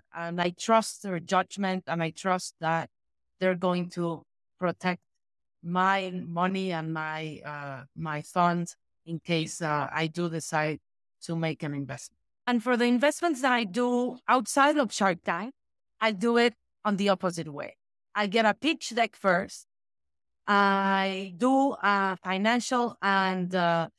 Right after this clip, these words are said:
and business check first to see, okay,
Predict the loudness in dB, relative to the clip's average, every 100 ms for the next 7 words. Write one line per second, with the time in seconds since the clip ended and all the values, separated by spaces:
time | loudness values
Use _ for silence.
0 | -20 -20 _ -8 -2 0 0 -2 -4 -6
1 | -10 _ _ _ _ _ _ _ -10 0
2 | 2 2 0 -2 -12 -4 0 0 -2 0
3 | 2 2 0 -14 _ _ _ _ _ _
4 | _ -8 -6 -2 0 0 -2 -6 -4 -2
5 | -2